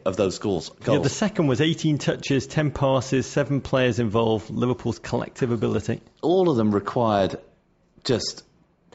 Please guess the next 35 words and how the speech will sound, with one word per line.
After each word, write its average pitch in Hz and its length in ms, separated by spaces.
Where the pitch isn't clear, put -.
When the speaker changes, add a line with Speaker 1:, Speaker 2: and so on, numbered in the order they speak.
Speaker 1:
it's 151 120
just - 220
the 139 60
confidence - 680
of 131 100
finish 104 480
and 110 120
the 110 80
amount 131 320
of 135 160
belief 110 520
and 107 160
commitment 95 600
you 123 140
see 98 320
in 98 260
every 143 520
single 120 580
thing 101 600
that - 100
he 95 180
does. 85 520
You 120 120
just 131 180
do 127 120
not 123 160
see 117 200
often 98 240
in 90 100
sport. - 380
That 131 140
is 160 120
a 156 40
man 98 440
who 131 320